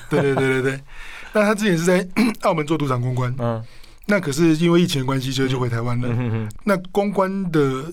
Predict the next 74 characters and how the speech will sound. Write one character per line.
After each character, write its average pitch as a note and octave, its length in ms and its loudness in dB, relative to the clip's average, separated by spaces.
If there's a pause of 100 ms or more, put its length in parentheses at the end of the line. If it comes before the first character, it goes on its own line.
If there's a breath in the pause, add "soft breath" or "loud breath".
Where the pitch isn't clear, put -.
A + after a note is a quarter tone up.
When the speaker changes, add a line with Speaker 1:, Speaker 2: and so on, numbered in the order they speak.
Speaker 1:
一 F3+ 60 -4
个 C#3 240 0 (200)
主 D3+ 140 0
要 E3 80 4
的 D#3+ 80 2
能 C#3 140 0
力 D3+ 120 0
是 C#3+ 140 -4
什 B2+ 100 -6
么？ C#3 200 -12
主 E3 100 0
要 E3+ 60 4
能 D#3 140 2
力 D#3 60 2
就 D3+ 100 2
是 D3 140 2 (120)
服 C3+ 220 4
务 F#3+ 40 4
客 F3+ 180 2
户。 E3 60 6
Speaker 2:
人 E3+ 60 4
脉， - 0 -
哦， - 120 -4
服 B2 60 -4
务 A2+ 40 -2
客 A2+ 160 0
户。 G#2+ 200 -6 (100)
Speaker 1:
对， C#3 260 4 (160)
人 D3+ 160 4
脉 E3+ 140 4
跟 D#3 120 0
服 C#3+ 180 -2
务 C#3 40 2
客 C#3 160 0
户。 B2+ 220 -4 (220)
那 G3+ 80 2
可 D#3+ 120 0
是 F#3+ 180 4
他 F#3+ 220 4 (340 loud breath)
之 G3 200 2
前 C#3 120 2
是 C#3+ 120 -6
做 D#3 200 2
的 C3 140 0
跟 D3 340 0 (140)
赌 D3+ 140 4
场 C3+ 200 -2
比 A#2+ 80 -4
较 C3 120 0
相 C3 180 -4
关 B2+ 180 -2
的 B2 80 -6
嘛， B2 180 -12
跟 E3+ 140 4
监 E3 140 2
控 E3 160 2
领 B2 80 -4
域 D3+ 140 2
一 D3+ 40 4
点， C3 140 -4
Speaker 2:
嗯 B2 40 -8
哼。 B2 60 -10
Speaker 1:
一 E3+ 60 0
点 D3+ 140 2
关 D3+ 120 2
联 C#3 80 0
都 C3+ 120 -2
没 B2+ 120 -4
有。 C3+ 220 -10
Speaker 2:
嗯。 A#2+ 200 -6 (260 loud breath)
Speaker 1:
可 D3 100 -4
是 G#3 180 2
呢， F#3+ 200 4
他 G3+ 360 0